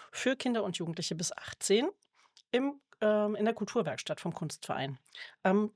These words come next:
einundzwanzigsten zweiten, das ist ein Samstag, muss man sich auch kurz anmelden, weil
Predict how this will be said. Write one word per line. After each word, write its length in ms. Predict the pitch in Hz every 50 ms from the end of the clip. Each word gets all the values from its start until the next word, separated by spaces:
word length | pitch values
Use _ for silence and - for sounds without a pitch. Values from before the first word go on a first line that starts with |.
| - -
einundzwanzigsten 960 | 180 190 208 196 175 - - - 135 139 - - 139 - - - _ - -
zweiten, 420 | - - - 143 123 113 - -
das 100 | - 151
ist 60 | - -
ein 140 | 147 151
Samstag, 520 | 147 156 156 156 - - 208 247 - - - _ _ -
muss 160 | - 175 - 190
man 80 | 165 151
sich 140 | 156 -
auch 140 | - 165 -
kurz 200 | - - 185 -
anmelden, 520 | - 190 190 196 196 190 196 190 202 190 165
weil 260 | 160 160 160 156